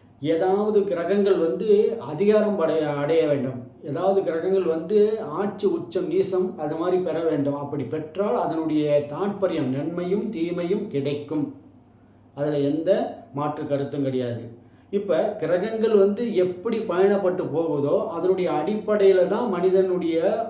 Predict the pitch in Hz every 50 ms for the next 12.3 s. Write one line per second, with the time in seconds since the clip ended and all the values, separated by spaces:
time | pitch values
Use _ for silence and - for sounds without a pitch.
0 | - - - 135 151 170 190 214 214 208 190 214 196 - - 185 175 175 175 175
1 | 165 165 165 165 190 196 202 165 175 190 190 190 202 196 175 170 165 165 170 -
2 | - 175 151 - 147 151 151 147 143 147 147 139 143 151 151 160 156 156 156 143
3 | 131 - - 131 123 120 120 - - - _ - _ - _ _ - - - -
4 | _ - - _ - - - - - - _ _ _ - _ 190 196 190 208 185
5 | 180 185 190 190 - 185 180 180 180 202 226 220 202 190 196 208 196 185 156 170
6 | 202 214 208 - - - - - - _ _ _ - - _ _ 170 170 170 170
7 | 165 165 175 196 220 247 269 277 262 - 220 196 185 - - 190 165 151 - 185
8 | 208 202 165 151 160 175 202 220 233 240 233 226 202 185 175 175 185 196 190 180
9 | 175 170 160 160 165 190 208 208 196 180 170 160 160 156 147 - 170 175 185 190
10 | 202 196 196 - 170 175 180 180 - - 180 165 185 202 196 185 185 185 - 160
11 | 180 185 196 190 208 202 202 180 170 165 160 156 147 135 131 120 120 123 113 110
12 | 110 107 107 107 107